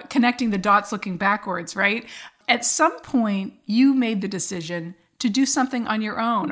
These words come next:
obviously inspired by so many of the founders that you were meeting. You said, "Why not me? I'm gonna bet on myself. I have an idea." Talk me through that process. First of all, explain to people what was the idea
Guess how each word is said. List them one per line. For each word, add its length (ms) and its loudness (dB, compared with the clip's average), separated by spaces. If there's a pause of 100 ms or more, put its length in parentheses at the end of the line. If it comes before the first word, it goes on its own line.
obviously 500 2
inspired 540 0
by 140 -2
so 180 -4
many 240 -4
of 100 -6
the 80 -8
founders 460 -4
that 100 -8
you 120 -6
were 100 -6
meeting. 420 -6 (280)
You 100 0
said, 260 -2
"Why 160 2
not 300 0
me? 420 -4 (200)
I'm 160 2
gonna 160 2
bet 180 -2
on 140 0
myself. 640 -4 (400)
I 200 6
have 200 0
an 80 -2
idea." 560 -4 (160)
Talk 340 2
me 120 -8
through 160 -4
that 180 0
process. 420 -2
First 280 -2
of 60 -4
all, 200 -2 (180)
explain 480 0
to 120 -4
people 400 -4
what 420 0
was 340 0
the 160 -2
idea 460 -4